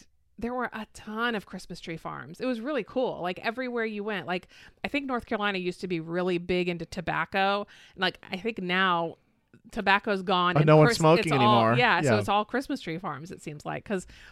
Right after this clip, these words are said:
Speaker 1: there was just tons and tons of Christmas trees out there. So it was really cool.
Speaker 2: S-, they smell better for sure.
Speaker 1: Yeah.
Speaker 2: Christmas trees over
Speaker 1: <laughs>
Speaker 2: tobacco. I, you know, though, tobacco, like, raw tobacco, I think is a good smell. I don't wanna
Speaker 1: Yeah,
Speaker 2: s-,
Speaker 1: it has a,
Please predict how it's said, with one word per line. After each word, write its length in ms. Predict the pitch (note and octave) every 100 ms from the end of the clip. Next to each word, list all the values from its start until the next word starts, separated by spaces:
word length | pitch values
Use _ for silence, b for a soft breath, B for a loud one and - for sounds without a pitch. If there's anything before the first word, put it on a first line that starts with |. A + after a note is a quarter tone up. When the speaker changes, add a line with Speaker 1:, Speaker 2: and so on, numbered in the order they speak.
| B
Speaker 1:
there 100 | B3
was 100 | A3
just 240 | F#3 E3+
tons 400 | - A3 A#3 G#3
and 80 | F3
tons 240 | F3+ F#3+ E3+
of 60 |
Christmas 320 | E3+ - E3
trees 220 | - D#3 D3
out 180 | C#3+
there. 200 | - F#2+ F3
So 380 | F#3+ E3+ D#3+ -
it 60 |
was 100 | C4+
really 160 | D#4+ E4
cool. 360 | - A#3 B2+ - _ - - - - b b b b b b
Speaker 2:
S-, 80 | -
they 120 | D3
smell 220 | D#3 E3+ A3
better 220 | C3 A2+
for 120 | A2+
sure. 320 | - D#3 B2+ -
Speaker 1:
Yeah. 200 | G#3+ G3+
Speaker 2:
Christmas 260 | F#3+ D#3 A3
trees 280 | C#4 E3 D#3
over 120 | D3+
Speaker 1:
<laughs> 0 |
Speaker 2:
tobacco. 480 | C3+ C3 - - C4+ -
I, 80 |
you 140 | B3+ C#4+
know, 120 | F4
though, 160 | B3 A3
tobacco, 480 | - D3+ D#3 G3+ D3+
like, 100 | A#2+
raw 220 | G#2 G#2+
tobacco, 380 | C3 - D3+ D#3
I 80 | -
think 120 | C#3 B2
is 80 |
a 40 | G2
good 160 | G#2
smell. 380 | - G#2+ F#2 E2
I 60 | G2+
don't 120 | A#2+
wanna 60 | A#3+
Speaker 1:
Yeah, 140 | F#3+ F3
Speaker 2:
s-, 120 | G#3+ A3
Speaker 1:
it 120 | A#3+
has 200 | A#3+
a, 80 | G#3+